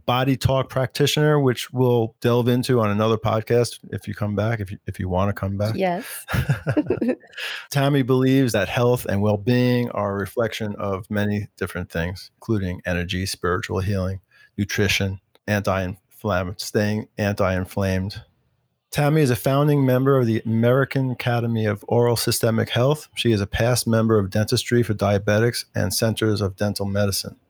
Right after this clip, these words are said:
Speaker 1: She is a current member of Thermography Unlimited and the American Academy of Anti-Aging Medicine.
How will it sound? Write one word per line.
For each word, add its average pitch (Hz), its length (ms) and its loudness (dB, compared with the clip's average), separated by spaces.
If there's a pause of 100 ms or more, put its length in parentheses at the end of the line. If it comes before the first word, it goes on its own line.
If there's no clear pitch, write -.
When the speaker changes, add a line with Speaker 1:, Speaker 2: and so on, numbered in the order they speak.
(300)
Speaker 1:
She 120 160 0
is 110 40 4
a 107 60 2
current 139 340 0
member 123 380 4
of 113 220 -2
Thermography 113 640 2
Unlimited 123 680 2 (340)
and 98 280 -2
the 101 80 0
American 110 420 2
Academy 107 420 0
of 98 120 0
Anti-Aging 98 640 0
Medicine. 95 480 -2